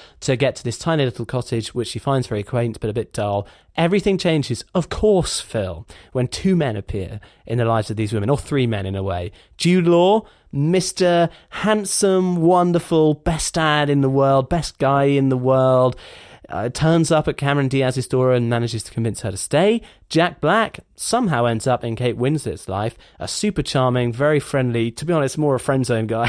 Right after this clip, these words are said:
<laughs> than anything else, uh, composer for Hollywood movies turns up and romances Kate Winslet, sort of. And also this old guy who is a famous screenwriter that Kate Winslet ends up chatting to. And I think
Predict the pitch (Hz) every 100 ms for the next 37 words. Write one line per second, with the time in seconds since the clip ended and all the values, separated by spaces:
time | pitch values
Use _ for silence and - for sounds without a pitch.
0 | - - 240 - 190 359 - 147 156 -
1 | - - - 151 151 165 156 156 151 147
2 | 131 131 131 123 117 117 113 113 - 117
3 | 113 120 110 110 107 107 113 95 - -
4 | 120 117 127 - 127 - 156 151 - 151
5 | 143 - _ - 202 220 214 196 190 202
6 | 202 156 131 120 117 117 - - - 135
7 | 131 123 123 156 156 131 - 110 104 101
8 | 104 - 101 98 - - _ 117 - 127
9 | 107 113 113 101 113 110 - 117 - 95
10 | - 98 117 135 175